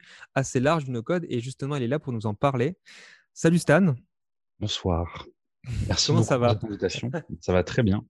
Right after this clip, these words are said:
Speaker 2: Très content d'être là. Et évidemment, comme tu le précisais, j'ai tenté Bubble, mais, euh, mais j'ai arrêté Bubble rapidement. <laughs>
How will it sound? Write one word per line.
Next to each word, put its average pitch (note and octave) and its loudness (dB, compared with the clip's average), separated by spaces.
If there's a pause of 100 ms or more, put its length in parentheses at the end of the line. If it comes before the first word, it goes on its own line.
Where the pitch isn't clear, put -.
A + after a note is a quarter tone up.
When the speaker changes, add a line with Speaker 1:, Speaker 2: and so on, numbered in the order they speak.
(300)
Speaker 2:
Très - -4
content G#2+ 0
d'être F#2+ 2
là. A2+ -2 (440)
Et F#2 2
évidemment, G2+ 2
comme F2+ -4
tu F#2 -4
le F2+ -4
précisais, G2 0
j'ai F2+ 0
tenté A2+ 2
Bubble, F#2+ 2 (480)
mais, F2 4
euh, D2+ 2 (120)
mais D#2 -4
j'ai - 0
arrêté F#2 2
Bubble F2+ 2
rapidement. F#2 0
<laughs> - -4